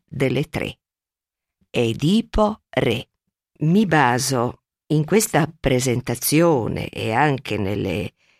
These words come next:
successive letture sulla traduzione di Franco Ferrari. Debbo iniziare a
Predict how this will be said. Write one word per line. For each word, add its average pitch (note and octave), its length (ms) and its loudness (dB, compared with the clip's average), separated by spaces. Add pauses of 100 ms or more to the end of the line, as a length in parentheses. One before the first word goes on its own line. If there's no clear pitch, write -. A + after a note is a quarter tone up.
(140)
successive A#2+ 800 -2
letture A#3 720 0 (260)
sulla G3+ 320 0
traduzione D3 880 0
di D3 260 -4 (300)
Franco A2 600 0
Ferrari. - 720 -4 (800)
Debbo E3 800 4 (220)
iniziare D3+ 1000 2
a D3 380 0